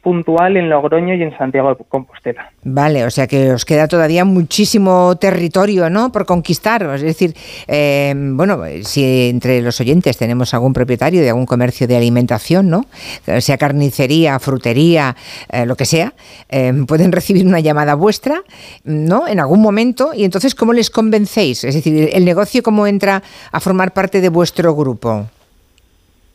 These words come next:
Speaker 1: Bueno, o decir que el propio comercio también nos puede contactar vía cometas con doble o punto com.
Speaker 2: Sí.
Speaker 1: Ahí tiene un formulario en el que, pues, mete sus datos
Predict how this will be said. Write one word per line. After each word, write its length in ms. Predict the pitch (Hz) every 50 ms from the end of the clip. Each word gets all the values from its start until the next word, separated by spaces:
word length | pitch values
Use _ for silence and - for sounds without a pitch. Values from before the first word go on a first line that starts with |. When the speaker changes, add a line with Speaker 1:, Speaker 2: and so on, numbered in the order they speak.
| _ _ _ - - - _ 160
Speaker 1:
Bueno, 300 | 160 208 233 240 165 151
o 220 | 147 139 143 139
decir 400 | 139 135 135 - 156 156 151 160
que 160 | - 190 185
el 160 | 165 147 131
propio 280 | - 139 135 143 151 147
comercio 460 | 151 147 147 151 151 151 - 185 185
también 520 | 185 151 147 151 160 175 190 208 226 208 - - 151
nos 240 | 160 156 147 135 - - - -
puede 340 | 151 160 165 160 165 160
contactar 720 | - 170 156 156 - 156 151 147 _ - 185 175 165 151 139
vía 400 | 151 160 170 170 151 131 127 - _
cometas 600 | - 131 135 143 156 160 156 - 135 123 123 - - - -
con 220 | - 127 131 139
doble 320 | 143 143 147 147 147 160 156
o 160 | 151 151 -
punto 380 | 147 147 147 147 147 151 147
com. 280 | - 185 196 208 226 254 - _
Speaker 2:
Sí. 300 | - - 185 170 165 202
Speaker 1:
Ahí 300 | 131 139 139 143 151 156
tiene 300 | 147 - 151 151 151 151
un 100 | 147 147
formulario 720 | 147 - 160 151 151 151 156 156 165 180 190 202 220 226
en 80 | 214 196
el 120 | 160 151
que, 380 | - - 147 135 131 131 127 - _
pues, 120 | - 131 135
mete 260 | 135 131 131 147 139
sus 200 | - 147 139 139
datos 300 | 151 147 151 - 185